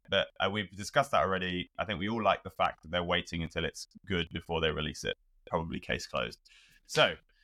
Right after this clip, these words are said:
Motorsport Games. There was an announcement, uh, yesterday, um, that their nasdaq listing has been extended. So they'd had a, a,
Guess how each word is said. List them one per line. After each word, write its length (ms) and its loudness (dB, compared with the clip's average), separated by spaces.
Motorsport 760 0
Games. 920 0
There 120 4
was 120 0
an 100 2
announcement, 720 0
uh, 680 2
yesterday, 1000 0
um, 500 0
that 220 0
their 600 0
nasdaq 600 2
listing 720 -4
has 180 0
been 340 -4
extended. 960 -4
So 160 -2
they'd 180 -2
had 200 4
a, 360 2
a, 320 0